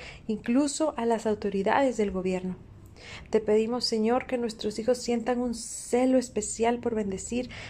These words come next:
a las diferentes autoridades que tengan. Toda autoridad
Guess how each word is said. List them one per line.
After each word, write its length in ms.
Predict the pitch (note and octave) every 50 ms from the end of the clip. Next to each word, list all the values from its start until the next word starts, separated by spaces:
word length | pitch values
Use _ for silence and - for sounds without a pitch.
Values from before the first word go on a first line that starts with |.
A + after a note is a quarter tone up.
| - -
a 100 | B3 A#3
las 220 | A#3 A3+ G#3+ G#3+
diferentes 760 | G#3+ G#3 - - - G#3 G3 A3 A3+ B3 B3 - C#4+ B3+ -
autoridades 760 | B3+ A3+ A#3 G#3+ G3+ F#3+ F#3 F#3 F#3+ G3 G#3 G3+ G3+ F#3+ -
que 120 | - G3
tengan. 440 | - - - F#3 F3+ F3+ F3 E3+ D#3+ D#3+ - - - - - - - - - - - - - - - - - - - - - - - - - - - - - - - - - - - - - - - - - - - - - - - - - - - - - - - - - - - -
Toda 260 | - C4+ C#4 C4+ D4+
autoridad 580 | D4+ D4 D4 B3 A#3+ A3 G#3+ G#3 A3 A3+ A3+